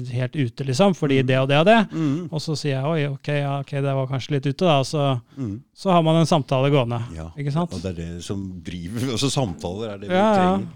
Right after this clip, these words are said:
Speaker 2: Det vi trenger.
Speaker 1: Og det synes jeg det er lite av, da. Man
Speaker 2: Mm.
Speaker 1: hold-, det er jævlig trangt,
Speaker 2: Mm.
Speaker 1: koronahandlingsrommet.
Speaker 2: Ja,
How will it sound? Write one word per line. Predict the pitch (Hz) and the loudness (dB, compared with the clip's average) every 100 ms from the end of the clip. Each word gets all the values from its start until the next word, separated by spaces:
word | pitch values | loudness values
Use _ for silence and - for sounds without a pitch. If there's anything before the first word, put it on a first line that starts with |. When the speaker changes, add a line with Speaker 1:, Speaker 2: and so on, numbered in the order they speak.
| - - | -18 -8
Speaker 2:
Det | 107 | -6
vi | 101 | -4
trenger. | 107 95 101 _ _ | -6 -8 -10 _ _
Speaker 1:
Og | 160 | -4
det | 165 170 - - | -2 -2 -6 -12
synes | - 165 143 | -8 -6 -6
jeg | 170 | -4
det | 160 | -4
er | 147 | -4
lite | 147 139 - | -4 -6 -10
av, | 165 | -14
da. | 180 160 | -14 -14
Man | 110 160 | -6 -2
Speaker 2:
Mm. | 147 | -2
Speaker 1:
hold-, | 147 147 | -2 -2
det | |
er | 147 143 156 151 | -2 0 -2 -2
jævlig | 139 | -4
trangt, | - 143 156 - - - - | -6 -6 -6 -10 -20 -18 -8
Speaker 2:
Mm. | 117 82 | -6 -4
Speaker 1:
koronahandlingsrommet. | 160 147 139 139 139 139 131 147 147 170 - _ | 0 0 2 0 0 -2 -2 -4 -4 -6 -12 _
Speaker 2:
Ja, | _ | _